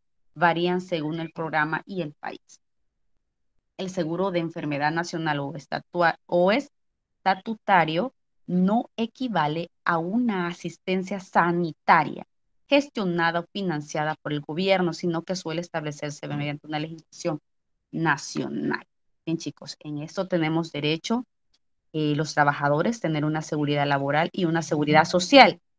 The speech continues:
La seguridad social no es aquello de que, ah, que eviten que,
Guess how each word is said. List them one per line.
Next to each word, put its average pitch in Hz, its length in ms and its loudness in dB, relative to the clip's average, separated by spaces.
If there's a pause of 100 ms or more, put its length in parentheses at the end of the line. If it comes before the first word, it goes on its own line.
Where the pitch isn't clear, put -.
(580)
La 277 120 8
seguridad 285 440 2
social 240 540 2
no 208 240 0
es 285 400 0
aquello 180 400 -2
de 170 200 0 (100)
que, 151 320 -6
ah, 247 440 -4
que 196 100 -6
eviten 196 440 -6
que, 147 320 -10